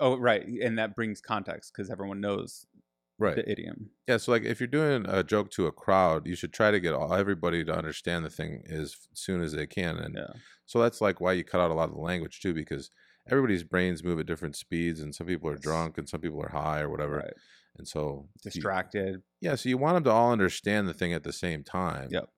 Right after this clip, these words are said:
Speaker 2: So then you can get, and that's, that's challenging for a whole group of people, I mean.
Speaker 1: But that's what makes the room energy awesome, is when you can just feel that everyone is in the same place and we're all following the conductor. And then
Speaker 2: Yeah.
Speaker 1: that guy takes us somewhere fun and awesome and hilarious.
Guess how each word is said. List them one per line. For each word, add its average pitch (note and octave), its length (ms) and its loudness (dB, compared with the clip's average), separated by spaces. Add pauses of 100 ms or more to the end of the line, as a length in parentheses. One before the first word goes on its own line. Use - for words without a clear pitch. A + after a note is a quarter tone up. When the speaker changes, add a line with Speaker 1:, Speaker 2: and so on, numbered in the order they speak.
Speaker 2:
So - 140 -16
then E2+ 140 -4
you E2 160 -4
can - 100 -14
get, - 140 -12
and A2 80 -6
that's, C#3+ 220 -2
that's A#2 260 0
challenging B2+ 400 -4
for - 140 -6
a - 60 -6
whole D#2+ 200 -4
group F2 240 -4
of - 80 -20
people, - 320 -8
I - 100 -16
mean. - 120 -20 (540)
Speaker 1:
But A2+ 120 4
that's B2 220 6
what A#2+ 80 2
makes G#2+ 300 0
the G#2 140 0
room G#2 500 -2
energy G2 520 -4
awesome, G2 600 -4
is F#2+ 220 -4
when G2 200 -4
you G2 120 -4
can G2 220 -6
just - 380 -12
feel A2 300 2
that F#2+ 220 0
everyone F#2+ 300 -2
is F2+ 140 -8
in G2 80 -4
the F#2 60 -6
same G2 260 -8
place F#2+ 380 -6
and F#2+ 120 -8
we're F#2+ 140 0
all G2 200 2
following G2 400 -4
the - 60 -12
conductor. - 760 -10
And F#2 160 -4
then F#2 120 -2
Speaker 2:
Yeah. F#2+ 60 -4
Speaker 1:
that G2 260 2
guy F#2 220 0
takes G2 320 -8
us F#2+ 120 -10
somewhere F#2+ 240 -4
fun G2 460 -4
and F#2+ 140 -10
awesome - 540 -8 (200)
and G2 120 -8
hilarious. - 680 -4